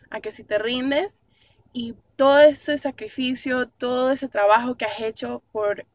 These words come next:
todo este tiempo hasta hoy, si lo dejas ir y, y no sigues en la rutina, no sigues otra vez enfocado en, en esa meta,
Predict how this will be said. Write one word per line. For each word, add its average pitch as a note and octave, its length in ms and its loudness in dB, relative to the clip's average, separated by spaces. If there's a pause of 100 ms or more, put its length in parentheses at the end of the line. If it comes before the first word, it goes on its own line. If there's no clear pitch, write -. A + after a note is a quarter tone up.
(120)
todo B3+ 180 0
este C4 220 -4
tiempo A#3+ 340 -8
hasta G3+ 260 0
hoy, G#3 320 6 (540)
si A#3+ 200 -10
lo A3 120 2
dejas C4+ 360 -2
ir C4+ 280 -4 (400)
y, A3+ 300 -16 (320)
y G#3 400 -12
no A3+ 440 -6 (200)
sigues C4 400 -4
en B3+ 100 -4
la A#3 80 -4
rutina, A3 540 -6
no G#3+ 180 -4
sigues A#3+ 560 -6 (160)
otra A#3+ 300 -2
vez B3 100 -2
enfocado G#3+ 720 0
en, G3+ 240 -6
en G3 200 -6
esa G#3+ 200 -4
meta, G#3 420 0